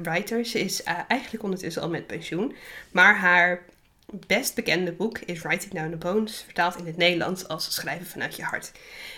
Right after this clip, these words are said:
En zij schrijft autobiografieën en zij zegt eigenlijk: "Om goed te leren schrijven,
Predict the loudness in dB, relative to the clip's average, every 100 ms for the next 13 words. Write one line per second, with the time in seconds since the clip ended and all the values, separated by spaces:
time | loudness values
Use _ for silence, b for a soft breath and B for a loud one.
0 | B 6 8 8 8 6 -2 B B -6
1 | 2 8 8 6 4 4 6 4 2 0
2 | 0 -4 -4 -2 -2 2 2 2 0 0
3 | -2 2 4 4 0 -4 -4 -6 4 4
4 | 4 4 2 0 0 2 2 0